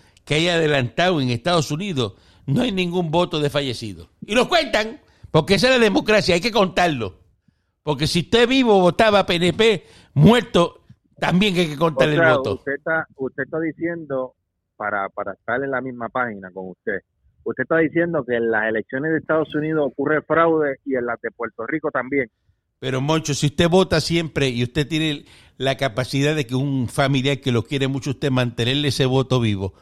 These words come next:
Speaker 1: ¿por qué no, no hacerlo?
Speaker 2: Bueno, no sé, si el voto llega a ser popular, ¿usted pensaría igual?
Speaker 1: Pero dígame, dígame, ¿qué, qué importa un voto
Speaker 2: No, no,
Speaker 1: más,
Speaker 2: pero
Speaker 1: un voto
Speaker 2: si,
Speaker 1: menos?
Speaker 2: si,
Speaker 1: Vamos.
Speaker 2: ok, si el familiar llega a ser el que el voto era por Charlie, ¿usted qué hubiese dicho?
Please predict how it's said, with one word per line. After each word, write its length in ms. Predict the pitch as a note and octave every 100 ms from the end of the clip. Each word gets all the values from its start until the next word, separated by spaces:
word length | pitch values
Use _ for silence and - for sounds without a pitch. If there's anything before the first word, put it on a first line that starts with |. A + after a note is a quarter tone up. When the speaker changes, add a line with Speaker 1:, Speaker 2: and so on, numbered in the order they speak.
| _ -
Speaker 1:
¿por 300 | D3+ D3+ -
qué 160 | D#3+ F#3+
no, 240 | A3+ D3+
no 180 | C#3+ C#3+
hacerlo? 500 | C#3 C3+ A2+ G2 F2+ _ _ _ _ _ _ _ _ _
Speaker 2:
Bueno, 520 | G#2+ G2 A#2 F3+ G2+ -
no 260 | G#2+ G#2 G#2
sé, 100 | A#2 A3 C#4 F#3+ -
si 120 | B2
el 120 | A#2
voto 220 | A#2+ D3+
llega 200 | D3+ D#3
a 40 | D3+
ser 120 | D3
popular, 380 | D#3+ D3+ C3 A2
¿usted 180 | - A#2+
pensaría 360 | D3 D#3 E3
igual? 260 | D#3+ G3 E3
Speaker 1:
Pero 220 | D3 C#3
dígame, 520 | C#3 F3+ F3 C3 E2 -
dígame, 460 | A2 C#3+ C#3 C3
¿qué, 180 | - G3+
qué 140 | - A3+
importa 420 | - A3+ A3+ G3+
un 140 | G3+
voto 260 | G3 F#3 D3
Speaker 2:
No, 80 | E3
no, 60 |
Speaker 1:
más, 80 | E3
Speaker 2:
pero 120 | E3
Speaker 1:
un 20 | D3
voto 260 | D#3 D3
Speaker 2:
si, 60 | C#3
Speaker 1:
menos? 260 | B2+ C#3+
Speaker 2:
si, 60 | C#3
Speaker 1:
Vamos. 260 | C3+ G#2+ - _ _
Speaker 2:
ok, 240 | C3+ B2 C#3 C3
si 60 | C#3+
el 160 | B2
familiar 480 | C3 B2 B2 A#2 C3+
llega 240 | D3+ D#3+
a 40 | D3+
ser 160 | D#3 D#3 D3+
el 160 | B2+ B2
que 60 | -
el 100 | A2+
voto 360 | A#2 C#3+ D3 C#3+
era 140 | C#3+
por 160 | C#3 A#2 -
Charlie, 400 | B2+ A2+ G#2 F2+ _ _ _ -
¿usted 280 | A2+ - C3
qué 60 |
hubiese 300 | C3+ C3 C3 A2+
dicho? 340 | G2+ -